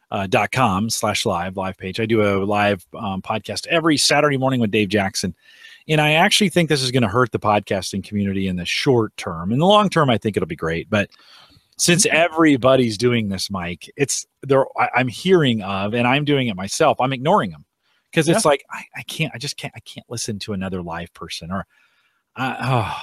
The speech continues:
Speaker 1: <sighs> what are they doing? Like, you know, okay, what are they doing now? And,
Speaker 2: Right.
Speaker 1: um, and I think it's really cheapened the live experience. It used to be kinda, you had to know something and at least have a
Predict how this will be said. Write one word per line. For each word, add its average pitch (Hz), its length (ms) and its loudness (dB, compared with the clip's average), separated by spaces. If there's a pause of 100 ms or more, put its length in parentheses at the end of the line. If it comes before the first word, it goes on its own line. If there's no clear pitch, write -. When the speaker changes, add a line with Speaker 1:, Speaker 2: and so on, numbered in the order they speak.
Speaker 1:
<sighs> - 140 -18
what 151 160 6
are 185 40 2
they 165 120 2
doing? 113 400 -8 (220)
Like, 120 240 -10
you 147 120 -12
know, 165 60 -10 (120)
okay, - 280 -10 (360)
what 196 160 -2
are 214 40 -2
they 196 140 0
doing 139 380 -6
now? 71 360 -14 (640)
And, 113 360 -2
Speaker 2:
Right. 107 100 -2 (100)
Speaker 1:
um, 101 120 -6
and 123 100 -2
I 135 80 2
think 202 280 0
it's 160 160 2
really 131 380 2
cheapened 113 600 -6
the 98 100 -4
live 92 280 -6
experience. 165 640 -4
It 117 100 0
used 127 220 -4
to 139 40 -6
be 123 160 -4
kinda, 123 260 0
you 104 120 0
had 110 140 -2
to 98 60 -4
know 98 280 -2
something 113 420 0
and 92 120 0
at 87 80 -4
least 104 240 -4
have 104 280 -4
a 87 160 -4